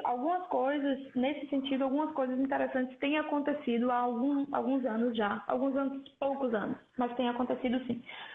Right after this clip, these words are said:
Quando eu penso, por exemplo, quando eu comecei no forró, e hoje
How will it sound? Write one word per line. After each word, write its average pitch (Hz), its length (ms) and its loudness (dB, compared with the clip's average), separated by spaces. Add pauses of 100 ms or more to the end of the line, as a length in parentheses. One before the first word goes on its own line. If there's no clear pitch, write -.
(160)
Quando 285 180 0
eu 302 160 0
penso, 277 320 2
por 254 140 0
exemplo, 240 360 0
quando 262 260 -2
eu 269 80 2
comecei 254 500 2
no 262 180 2
forró, 226 480 0 (400)
e 240 160 2
hoje 277 480 2